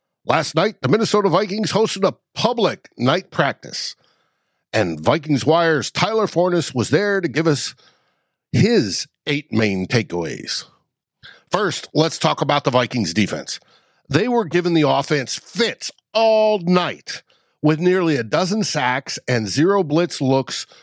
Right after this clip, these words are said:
with simulated pressures. The line of scrimmage gave real vibes of Mike Zimmer's great defenses, and that's an excellent sign.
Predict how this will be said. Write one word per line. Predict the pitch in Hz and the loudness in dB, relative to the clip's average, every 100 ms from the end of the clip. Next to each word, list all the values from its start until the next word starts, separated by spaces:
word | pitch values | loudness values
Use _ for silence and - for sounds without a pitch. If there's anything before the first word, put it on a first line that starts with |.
| _ 127 | _ 0
with | 127 147 - - - - | 2 4 0 -6 -12 -6
simulated | - - 240 233 214 202 185 180 | -4 -2 2 4 4 4 2 0
pressures. | 147 170 156 - 80 - - _ _ - - - | 0 0 0 -6 -8 -10 -12 _ _ -20 -20 -4
The | 143 | 0
line | 143 156 135 | 2 0 -2
of | 107 | -6
scrimmage | - - 165 156 123 - | -4 0 2 0 -2 -6
gave | - 151 120 107 | -2 0 0 0
real | 143 233 214 151 | 2 4 4 2
vibes | 117 147 147 127 98 | 2 0 2 -2 -4
of | 117 92 92 - _ - | -4 -4 -12 -20 _ -2
Mike | 107 139 87 | -2 -2 -4
Zimmer's | 92 139 185 98 82 | -2 0 0 -4 -8
great | 101 101 147 233 98 | -6 0 0 -2 -8
defenses, | 101 92 98 87 135 156 - _ _ _ _ _ _ - | -8 -4 -4 -2 -2 -4 -6 _ _ _ _ _ _ 0
and | 143 | 2
that's | 170 185 - | 2 -2 -4
an | 147 | -2
excellent | 139 - - 117 110 | -2 -2 -2 -2 -2
sign. | - - 175 160 90 | -2 0 0 0 -4